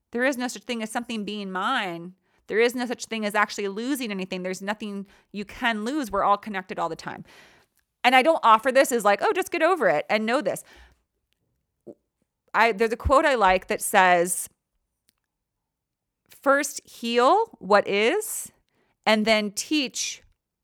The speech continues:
what can prevent future injury,"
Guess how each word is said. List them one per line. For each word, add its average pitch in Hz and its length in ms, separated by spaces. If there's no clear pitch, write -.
what 190 220
can 208 220
prevent 202 520
future 208 500
injury," 165 580